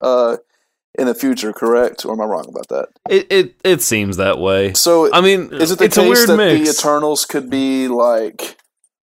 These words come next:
Speaker 1: maybe the new Avengers, maybe? Well, I mean, like, the, the big three is
Speaker 2: Uh,
Speaker 1: obviously Captain Marvel, Black Panther, Spider-Man. But, I mean, could, could the Eternals play a bigger role than we think?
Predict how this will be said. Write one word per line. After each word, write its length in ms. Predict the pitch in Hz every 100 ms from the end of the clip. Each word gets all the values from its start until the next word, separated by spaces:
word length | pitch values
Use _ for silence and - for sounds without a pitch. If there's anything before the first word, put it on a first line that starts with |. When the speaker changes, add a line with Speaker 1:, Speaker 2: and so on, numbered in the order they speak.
| _ _
Speaker 1:
maybe 600 | 117 113 113 123 120 120
the 160 | 117 113
new 480 | 117 120 123 120 120 - _ _ _ _ _ _ -
Avengers, 840 | 113 110 127 147 185 208 208 208
maybe? 400 | 214 233 233 233 - _ -
Well, 120 | 214
I 40 |
mean, 140 | 220 226
like, 200 | 208 196
the, 120 | 202
the 140 | -
big 220 | 180 240 196
three 300 | - 175 -
is 220 | - 143
Speaker 2:
Uh, 100 | 139
Speaker 1:
obviously 360 | 139 135 135
Captain 460 | 123 131 117 - 117
Marvel, 760 | 113 117 117 117 - 113 110 - _ _ -
Black 300 | 131 120 -
Panther, 440 | 131 120 113 117
Spider-Man. 840 | - - 131 120 117 113 110 104 - _ _ _ _ _ -
But, 300 | 135 123 - -
I 40 | _ -
mean, 200 | 127 120
could, 300 | 131 113 - -
could 140 | 139
the 80 | 120
Eternals 340 | 120 143 139 139
play 200 | 147 143
a 20 |
bigger 220 | 127 127
role 160 | 123 123
than 140 | 120
we 80 | 117
think? 360 | - 143 180